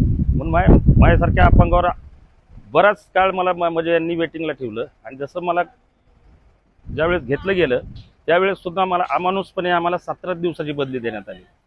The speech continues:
बरं, सतरा दिवसाची बदली दिल्यानंतर या ठिकाणी आमच्याकडून संडास, बाथरूम, रस्ते सगळे धुवून घेतले. असे खुन्नसबाजी आम्हाला या अजय तावरे सारख्या ह्या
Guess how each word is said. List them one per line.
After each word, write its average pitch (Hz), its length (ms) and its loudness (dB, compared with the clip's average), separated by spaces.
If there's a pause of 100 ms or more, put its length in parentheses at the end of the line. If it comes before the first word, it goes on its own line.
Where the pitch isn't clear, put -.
(460)
बरं, 190 120 -2
सतरा 190 380 -4
दिवसाची 202 380 -6
बदली 190 300 -4
दिल्यानंतर 180 520 -4 (580)
या 175 160 4
ठिकाणी 185 420 -2
आमच्याकडून 185 440 0
संडास, 170 680 2
बाथरूम, 160 600 0
रस्ते 180 360 0
सगळे 180 360 -4 (460)
धुवून 170 260 -2
घेतले. 143 340 -4 (300)
असे 135 200 -8
खुन्नसबाजी 175 580 -4
आम्हाला 165 260 -2
या 156 140 -2
अजय 139 180 -4
तावरे 156 320 -6
सारख्या 143 300 -10
ह्या 143 100 -4